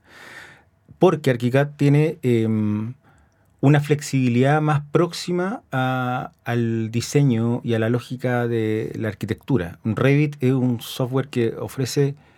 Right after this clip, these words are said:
eh, que es muy potente, pero que ya es de, para trabajar sobre proyectos ya que están desarrollados.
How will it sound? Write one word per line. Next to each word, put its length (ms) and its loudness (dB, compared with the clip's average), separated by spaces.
eh, 240 -10
que 140 -4
es 60 -6
muy 460 -2
potente, 540 2
pero 480 4
que 200 -2
ya 240 2
es 100 4
de, 400 2
para 220 2
trabajar 320 0
sobre 220 0
proyectos 380 0
ya 140 0
que 80 -12
están 220 0
desarrollados. 600 -6